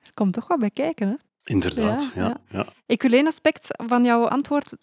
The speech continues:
Speaker 1: even, ehm, daarop terugkomen. Je geeft al aan de digitalisatie, hè, vergeleken met twintig jaar geleden. Maar wat zijn volgens jou nog trends of veranderingen dat je hebt kunnen waarnemen in het freelance-landschap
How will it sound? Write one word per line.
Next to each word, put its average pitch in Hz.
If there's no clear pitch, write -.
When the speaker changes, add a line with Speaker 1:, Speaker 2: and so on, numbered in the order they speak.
Speaker 1:
even, 220
ehm, 214
daarop 202
terugkomen. 330
Je 220
geeft 202
al 196
aan 202
de 226
digitalisatie, 190
hè, 196
vergeleken 202
met 202
twintig 214
jaar 202
geleden. 202
Maar 208
wat 226
zijn 262
volgens 226
jou 226
nog 214
trends 233
of 254
veranderingen 247
dat 220
je 208
hebt -
kunnen 202
waarnemen 226
in 220
het 208
freelance-landschap 240